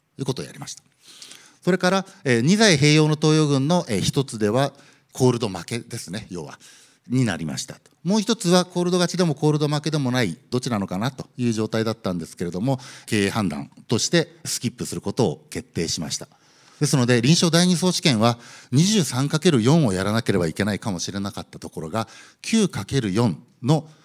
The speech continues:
しかも期間の短い臨床第二相試験で済ませることができたというのが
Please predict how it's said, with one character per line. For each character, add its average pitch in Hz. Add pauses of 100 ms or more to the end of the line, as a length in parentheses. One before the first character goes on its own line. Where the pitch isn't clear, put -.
(120)
し -
か 160
も 87
期 -
間 143
の 104
短 110
い 87 (200)
臨 98
床 95
第 95
二 85
相 80
試 -
験 139
で 160
済 -
ま 98
せ 101
る 87
こ 73
と 76
が 67
で 73
き -
た -
と - (340)
い 165
う -
の 165
が 175